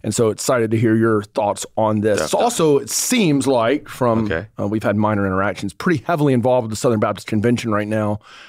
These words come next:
Speaker 1: And
Speaker 2: Well, I was, uh, I used to be a deacon over at Calvary before
Speaker 1: Okay.
Speaker 2: going to, uh, Building, I'm sorry, not Building twenty, but going down to Legacy.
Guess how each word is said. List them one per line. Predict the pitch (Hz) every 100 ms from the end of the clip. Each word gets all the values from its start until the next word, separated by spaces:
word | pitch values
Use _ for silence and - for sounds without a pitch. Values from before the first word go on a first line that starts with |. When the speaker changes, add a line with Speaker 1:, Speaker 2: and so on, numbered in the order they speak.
| -
Speaker 1:
And | 123 110 107 113 - _ _
Speaker 2:
Well, | - 127
I | 123
was, | 123 117 117
uh, | 110 101 90
I |
used | 117 117
to | -
be | 110
a |
deacon | 87 104 98
over | 90 90
at | 90
Calvary | 101 87 90 92 92 -
before | 92 92
Speaker 1:
Okay. | 85 92
Speaker 2:
going | 87 85
to, | 87 82 82
uh, | 78 76 - -
Building, | - 92 87
I'm | 87 82
sorry, | 73
not | 71 69
Building | 67 64
twenty, | 78 82
but | 110
going | 95 95
down | 85 85
to |
Legacy. | 87 85 82 98 101